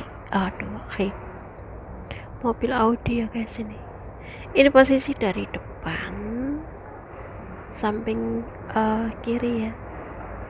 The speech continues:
Kiri dari depan ke belakang ya, guys. Mobilnya warna putih hitam.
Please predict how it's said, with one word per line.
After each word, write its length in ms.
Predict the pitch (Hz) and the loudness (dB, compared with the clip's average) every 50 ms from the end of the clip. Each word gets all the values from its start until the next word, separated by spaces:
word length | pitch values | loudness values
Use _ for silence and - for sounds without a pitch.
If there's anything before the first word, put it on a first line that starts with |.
| - - - - - | -12 -12 -14 -14 -14
Kiri 340 | - - - 240 240 240 240 | -8 0 4 6 8 8 6
dari 320 | 240 - 208 202 214 208 - | 6 4 2 2 2 0 -2
depan 320 | 214 202 - 214 208 - | -2 -4 -4 -4 -4 -4
ke 80 | 208 202 - | -4 -6 -4
belakang 380 | - 190 190 190 - - 202 - | -4 -4 -4 -4 -6 -8 -10 -10
ya, 80 | - - - | -10 -10 -8
guys. 320 | - 762 762 - - - - - - - - - - - - - - - - - - - - - - - - - - - - - - - - - - - - - | -8 -4 -2 0 0 0 -2 -4 -6 -8 -8 -8 -8 -10 -10 -10 -10 -10 -10 -10 -10 -10 -10 -10 -10 -10 -8 -8 -8 -8 -8 -8 -8 -8 -8 -8 -8 -8 -6 -6
Mobilnya 480 | 254 233 - 233 220 220 220 226 226 233 | -6 -4 -4 -4 -4 -2 0 0 2 2
warna 240 | 226 208 202 - 214 220 | 2 0 0 0 -2 -4
putih 300 | - 220 214 - - 214 - | -2 -4 -4 -4 -4 -4 -2
hitam. 400 | - 214 208 - - - - | -2 -2 -2 -2 -2 -2 -2